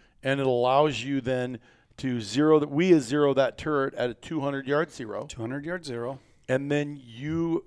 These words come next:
Speaker 1: get a rifle that goes out to a thousand yards.
Speaker 2: And we, uh, the neat thing about it, the way we do it, is we put a minute of angle ruler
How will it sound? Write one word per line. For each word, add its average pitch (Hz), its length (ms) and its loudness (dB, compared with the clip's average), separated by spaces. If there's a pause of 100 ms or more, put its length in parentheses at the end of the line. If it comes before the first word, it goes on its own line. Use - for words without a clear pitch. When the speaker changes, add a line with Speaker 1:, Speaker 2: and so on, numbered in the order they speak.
(140)
Speaker 1:
get 143 140 2
a 143 40 4
rifle 143 680 2 (520)
that 139 180 0
goes 127 220 2
out 123 180 4
to 135 100 -2
a 127 40 -2
thousand 110 340 -6
yards. 208 380 -8 (1300)
Speaker 2:
And 139 140 -2
we, 151 140 -2 (120)
uh, 170 60 -10 (140)
the 131 120 -8
neat 143 320 -2
thing 165 160 -2
about 117 280 -4
it, 113 120 -8
the 127 60 -12
way 117 140 -4
we 113 140 -8
do 110 220 -8
it, - 220 -10
is 113 140 -10
we 123 100 -6
put 120 220 -12
a 117 180 -12
minute 113 380 -8
of 135 120 -6
angle 131 480 -6
ruler 113 540 -10